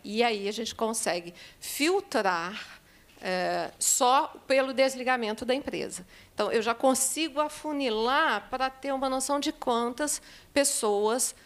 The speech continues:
é, saíram, né, nos últimos cinco anos, conforme os senhores, é, solicitaram. Eu não tenho esse dado aqui, porque a base de dados é muito grande, a gente não consegue, mas gira em torno de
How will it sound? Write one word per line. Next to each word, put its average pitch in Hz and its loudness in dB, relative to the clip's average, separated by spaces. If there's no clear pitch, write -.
é, 180 -2
saíram, 302 0
né, 226 0
nos 240 -4
últimos 233 -4
cinco 254 -4
anos, 220 0
conforme 208 -6
os 208 -4
senhores, 196 -4
é, 165 -6
solicitaram. 202 -2
Eu 233 -2
não 285 -4
tenho 254 -2
esse 202 -4
dado 180 -2
aqui, 208 -8
porque 226 -6
a - 0
base 202 -4
de 180 -10
dados 175 -4
é 202 -8
muito 220 -6
grande, 180 -6
a 202 -4
gente 185 -10
não 185 -6
consegue, 185 -4
mas 254 2
gira 247 2
em 226 0
torno 247 2
de 214 -6